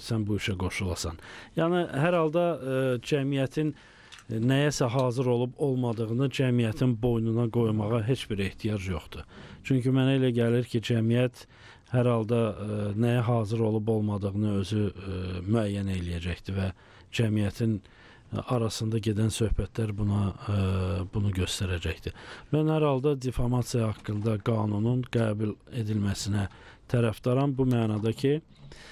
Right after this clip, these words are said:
e, şərəf, l-, ləyaqətin alçaldılması,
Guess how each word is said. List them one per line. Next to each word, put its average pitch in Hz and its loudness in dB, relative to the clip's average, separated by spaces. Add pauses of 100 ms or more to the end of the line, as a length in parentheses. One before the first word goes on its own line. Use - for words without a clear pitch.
(180)
e, 117 2 (600)
şərəf, 131 0 (600)
l-, 113 0
ləyaqətin 120 2
alçaldılması, 107 0